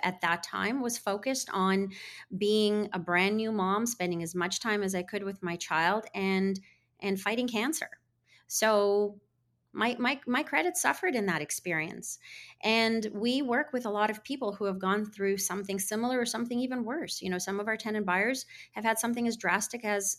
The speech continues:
the death of a child. You know, that, that's a pretty significant setback emotionally, financially. Uh, people who've, you know, uh, lost businesses, people who were swindled by partners in businesses,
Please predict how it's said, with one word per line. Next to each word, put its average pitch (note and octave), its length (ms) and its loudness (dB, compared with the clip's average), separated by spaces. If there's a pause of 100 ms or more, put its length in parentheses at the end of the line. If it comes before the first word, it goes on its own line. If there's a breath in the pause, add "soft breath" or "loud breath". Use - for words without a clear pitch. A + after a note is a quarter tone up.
the F#3+ 120 -6
death A3 220 -2
of B3 80 -8
a G#3+ 60 -10
child. - 560 -2 (2000)
You G3+ 140 0
know, G3 60 0
that, F3+ 280 2
that's D4+ 200 0
a D#4+ 40 -4
pretty C#4 220 0
significant A#3 500 -4
setback A3+ 640 -2
emotionally, G#3+ 640 -2
financially. G#3 960 -2 (540 loud breath)
Uh, F3+ 240 4
people A3+ 300 -2
who've, F#3 420 -4
you G3 120 -2
know, E3 380 0
uh, D#3+ 280 -4
lost F3 340 -2
businesses, A#3 680 0
people F3+ 280 -4
who D#3+ 100 -4
were D3 100 -6
swindled F3+ 540 -2
by C#3+ 100 -2
partners A3+ 640 0
in A3+ 140 -4
businesses, A#3 720 -2